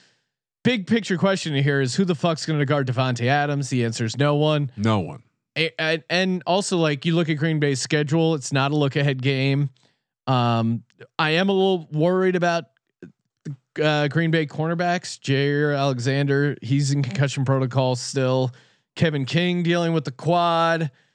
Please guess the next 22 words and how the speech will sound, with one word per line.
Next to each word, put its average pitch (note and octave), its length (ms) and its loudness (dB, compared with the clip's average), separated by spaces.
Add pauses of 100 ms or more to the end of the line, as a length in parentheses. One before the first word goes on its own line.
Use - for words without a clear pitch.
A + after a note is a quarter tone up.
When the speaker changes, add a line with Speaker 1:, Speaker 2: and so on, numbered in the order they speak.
(720)
Speaker 1:
Um, B2+ 680 -2
so, E3 640 0
you C#3+ 340 -4
know, F3+ 140 2
maybe F3+ 300 2
there's F3 240 0
a E3 40 -6
chance E3 400 -2
for E3+ 100 0
Jacksonville D3 580 0
to C#3 60 -2
backdoor C#3 640 0
this, G#3 420 -2
and D#3+ 180 0
Green F3 220 0
Bay's E3+ 260 -2
defense C#3 420 -4
has C#3+ 200 0
been B2+ 240 0
pretty A#2+ 280 -4
shitty, A2 460 -2 (100)
but E3+ 340 0